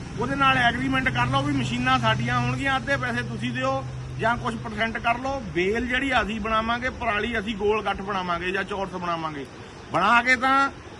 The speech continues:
ਉੱਥੇ ਅਸੀਂ ਚਲਾਵਾਂਗੇ, ਬਿਜਲੀ ਸਾਡੀ ਹੋਊਗੀ, ਮਸ਼ੀਨਾਂ ਸਾਡੀਆਂ ਹੋਣਗੀਆਂ, ਸਾਡੇ ਨਾਲ ਐਗਰੀਮੈਂਟ ਕਰ ਲਓ, ਤੁਹਾਨੂੰ ਉਹ ਕੰਮ ਦੇਣਗੇ ਜੀ। ਮੇਰੇ ਕੋਲ ਬਹੁਤ ਇੱਦਾਂ ਦੇ ਫੋਨ ਆਉਂਦੇ ਆ ਵੀ ਰੈਂਟ ਤੇ,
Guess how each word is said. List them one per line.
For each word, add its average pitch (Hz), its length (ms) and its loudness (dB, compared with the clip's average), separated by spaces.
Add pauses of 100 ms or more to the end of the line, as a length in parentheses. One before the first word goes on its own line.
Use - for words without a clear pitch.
(140)
ਉੱਥੇ 254 320 2
ਅਸੀਂ 254 220 4
ਚਲਾਵਾਂਗੇ, 233 480 2
ਬਿਜਲੀ 247 360 -2
ਸਾਡੀ 220 300 0
ਹੋਊਗੀ, 247 240 0
ਮਸ਼ੀਨਾਂ 226 440 2
ਸਾਡੀਆਂ 214 320 2
ਹੋਣਗੀਆਂ, 240 320 2
ਸਾਡੇ 220 200 0
ਨਾਲ 226 280 2
ਐਗਰੀਮੈਂਟ 208 460 0
ਕਰ 180 180 -2
ਲਓ, 127 160 -10 (440)
ਤੁਹਾਨੂੰ 214 280 0
ਉਹ 220 260 2 (140)
ਕੰਮ 214 220 2
ਦੇਣਗੇ 170 340 -4
ਜੀ। 107 140 -12 (1000)
ਮੇਰੇ 208 160 2
ਕੋਲ 240 140 0
ਬਹੁਤ 202 360 6
ਇੱਦਾਂ 233 260 4
ਦੇ 233 80 4
ਫੋਨ 208 320 0
ਆਉਂਦੇ 214 240 4
ਆ 233 80 8
ਵੀ 240 100 2
ਰੈਂਟ 208 240 2
ਤੇ, 233 340 2